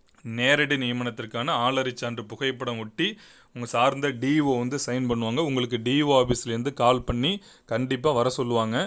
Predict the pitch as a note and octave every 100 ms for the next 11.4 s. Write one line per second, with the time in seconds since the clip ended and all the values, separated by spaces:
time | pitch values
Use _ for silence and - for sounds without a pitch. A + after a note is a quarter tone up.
0 | B3 _ _ A#2+ A#2+ A2 A2 B2+ B2+ B2+
1 | C#3+ - B2 B2+ A#2 B2+ G3+ - - A#2
2 | C3 B2+ A#2 A2 A2 C#3 D3 A#2+ A#2 -
3 | A#2+ C#3 B2+ B2 A2 A2 A#2+ B2+ C3 C3
4 | B2+ A#2+ A#2+ A2+ E3+ G#3+ - - - -
5 | C3 C#3+ C3 B2 A#2+ D3+ C#3 C3 B2+ B2+
6 | C3 B2 A#2+ A#2+ A2 E3 C3+ A#2 A#2 C#3
7 | B2+ A#2+ A#2 A#2+ B2+ B2+ B2+ F#3 C#3 C3+
8 | B2+ B2 C3+ G#3 - - - C3+ C3+ C3
9 | B2 D3 - B2 C#3 B2+ B2+ B2+ D3 B2
10 | B2 B2+ A#2 A#2 C3+ A#2+ B2+ B2+ A#2 A#2
11 | A2+ A2 A2+ E3